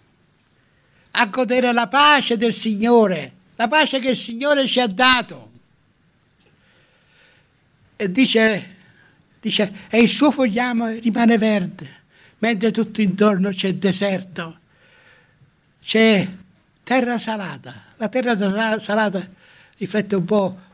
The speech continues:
la zona del Mar Morto, quello è il mare salato, dove c'è desolazione, fratelli. Quindi,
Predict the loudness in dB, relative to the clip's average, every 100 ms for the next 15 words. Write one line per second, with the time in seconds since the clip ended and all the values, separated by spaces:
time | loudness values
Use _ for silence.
0 | -10 -8 -2 0 2 2 2 2 0 2
1 | 4 4 2 0 -6 0 2 2 2 0
2 | -2 -2 -2 -4 -6 -14 _ _ _ _
3 | _ _ _ _ _ _ _ _ 0 2
4 | 2 0 -2 -6 -14 -6 0 0 0 -4
5 | -4 -2 4 4 4 0 -4 -4 -6 -6
6 | -12 -18 -20 _ _ _ _ _ _ _
7 | _ _ _ _ _ _ _ _ -6 -4
8 | -2 0 0 -2